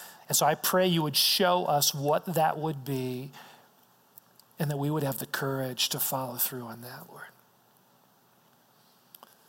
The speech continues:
God, I just pray for that. I pray that you would help us grow in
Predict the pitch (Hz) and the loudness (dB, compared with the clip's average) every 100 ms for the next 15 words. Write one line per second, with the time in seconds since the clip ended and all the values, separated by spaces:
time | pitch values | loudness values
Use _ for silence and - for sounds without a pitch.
0 | _ _ _ _ _ _ _ _ _ _ | _ _ _ _ _ _ _ _ _ _
1 | _ _ _ _ _ _ _ _ _ _ | _ _ _ _ _ _ _ _ _ _
2 | _ - 156 143 120 - 165 147 147 139 | _ -4 0 2 2 0 2 2 2 2
3 | 151 131 123 127 - - 147 147 139 143 | 0 0 0 0 0 0 2 0 -2 -4
4 | 123 - 139 - 147 135 - - 123 131 | -2 0 -2 -2 -6 -2 -2 -2 -6 -4
5 | 131 127 131 143 131 123 120 | -4 -4 -8 -8 -6 -6 -8